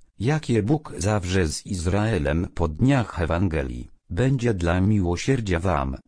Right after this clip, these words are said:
Kościołowi, okazanego, w tym znaczeniu, że zostanie zapieczętowane krwią Chrystusa, głowy i ciała,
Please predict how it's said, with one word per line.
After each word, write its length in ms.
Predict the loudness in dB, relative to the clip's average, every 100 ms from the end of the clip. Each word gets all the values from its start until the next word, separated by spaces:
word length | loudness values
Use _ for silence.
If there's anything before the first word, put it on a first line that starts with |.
| _
Kościołowi, 920 | -4 -2 -2 0 2 2 0 -4 -6 -8 _
okazanego, 1000 | -2 0 -2 0 0 2 0 -2 -8 -10 -18 _
w 140 | -10
tym 300 | 0 4 4
znaczeniu, 760 | 4 2 0 0 2 2 0 -2 -10 -8
że 300 | 0 2 2
zostanie 680 | 2 -2 0 0 2 2 0
zapieczętowane 1200 | -2 -2 0 0 0 0 0 0 0 0 0 0
krwią 640 | 0 0 0 0 0 -2
Chrystusa, 920 | -4 -2 -2 0 2 2 2 0 -2 -6 _ -12
głowy 540 | -2 0 2 0 -2 -4
i 120 | -10
ciała, 540 | -4 -2 0 0 -4